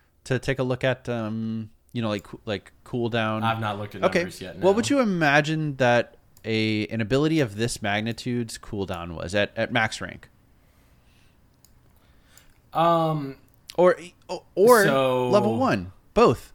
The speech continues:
Speaker 1: What, what would you say for both?
Speaker 2: I mean, I would,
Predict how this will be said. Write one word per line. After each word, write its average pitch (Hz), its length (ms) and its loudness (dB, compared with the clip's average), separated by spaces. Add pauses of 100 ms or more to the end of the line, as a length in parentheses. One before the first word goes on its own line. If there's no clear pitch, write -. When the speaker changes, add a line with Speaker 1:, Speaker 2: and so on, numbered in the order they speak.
Speaker 1:
What, 175 220 2
what 190 140 2
would 196 120 0
you 202 60 -2
say 190 160 0
for 165 120 -6
both? 117 380 -4 (260)
Speaker 2:
I 156 140 2
mean, 175 160 2
I 175 180 6
would, 202 220 2